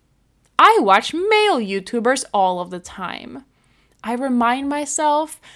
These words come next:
that I find a lot of people attractive on social media. I remind myself that I like nice photos of males every now and then, either because I find them attractive, or because the photo is really nice, or because they have nice tattoos,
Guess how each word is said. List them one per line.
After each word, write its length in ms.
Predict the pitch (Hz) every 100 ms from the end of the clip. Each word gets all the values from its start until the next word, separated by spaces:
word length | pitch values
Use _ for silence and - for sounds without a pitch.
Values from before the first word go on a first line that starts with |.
| _
that 160 | 208 -
I 260 | 214 247 440
find 300 | - 440 440
a 100 | 453
lot 280 | 440 494 523
of 60 |
people 300 | - 277 214
attractive 520 | 190 - 165 165 - 160
on 80 |
social 380 | 175 - - 202
media. 520 | 196 202 208 214 - 254 _ _ _ _
I 120 | - 339
remind 560 | 381 339 302 349 359
myself 580 | 311 277 - 240 226 -
that 220 | 233 226 - - _ -
I 200 | 359 453
like 380 | 349 285 381 - _ -
nice 360 | 240 294 320
photos 540 | - 311 370 226 185 -
of 180 | 226
males 400 | 240 277 359 285
every 220 | 202 175 170
now 220 | - -
and 160 | -
then, 320 | - - - - _ _ -
either 320 | 196 196 190
because 320 | 180 180 190
I 100 | 175
find 320 | 175 175 175 165
them 140 | 175
attractive, 1000 | - - 381 359 349 - 370 349 349 302
or 180 | 208 190
because 340 | 180 180 185
the 100 | -
photo 600 | 185 - 339 349 339 330
is 200 | 330 302
really 300 | 294 302 302
nice, 640 | 285 294 285 285 285 269
or 160 | - 202
because 260 | 180 180 185
they 100 | 175
have 160 | 175
nice 300 | 175 175 170
tattoos, 1040 | - 170 - - 349 330 311 302 302 277